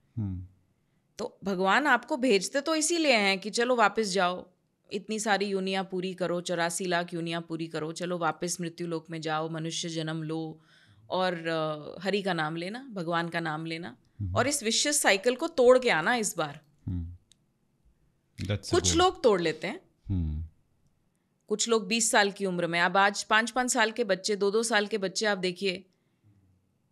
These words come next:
Speaker 2: भागवत कथा कर रहे हैं या श्लोक सुना रहे हैं, पेरेंट्स हैरान होते हैं कि इसको ये कैसे पता है, ये कौन से सोल्स हैं और ये क्यों आए हैं वापस।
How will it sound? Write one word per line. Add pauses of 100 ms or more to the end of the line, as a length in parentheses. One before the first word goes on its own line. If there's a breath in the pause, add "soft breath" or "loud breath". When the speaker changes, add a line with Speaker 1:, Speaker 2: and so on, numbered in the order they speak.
Speaker 2:
भागवत
कथा
कर
रहे
हैं (340 soft breath)
या (200)
श्लोक
सुना
रहे
हैं,
पेरेंट्स
हैरान
होते
हैं
कि
इसको
ये
कैसे
पता
है, (840)
ये
कौन
से
सोल्स
हैं (1700)
और
ये
क्यों
आए
हैं
वापस।